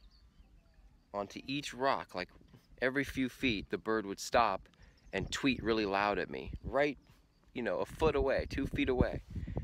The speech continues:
And then I'd keep walking, he'd keep doing it, keep walking, he'd keep doing it. And at first I was like, "That's just a coincidence." But then he stopped right at this rock, right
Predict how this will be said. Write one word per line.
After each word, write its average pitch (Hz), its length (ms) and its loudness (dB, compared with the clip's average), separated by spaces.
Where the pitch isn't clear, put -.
And 92 140 -2
then 98 180 2
I'd 92 160 -4
keep - 220 -10
walking, 101 400 -4
he'd 98 160 -8
keep - 240 -4
doing 104 320 2
it, 135 160 0
keep 95 200 -4
walking, 95 420 2
he'd 95 140 -4
keep - 260 -6
doing 139 280 4
it. 78 160 -2
And 98 80 -2
at 90 120 -2
first 120 260 2
I 98 40 2
was 92 120 0
like, 90 100 2
"That's 85 160 2
just 98 160 -6
a 85 60 -2
coincidence." 92 720 -2
But 95 120 -6
then 135 120 4
he 117 80 0
stopped - 760 -4
right 120 220 2
at 139 120 -6
this 135 240 -2
rock, 101 440 2
right 110 300 0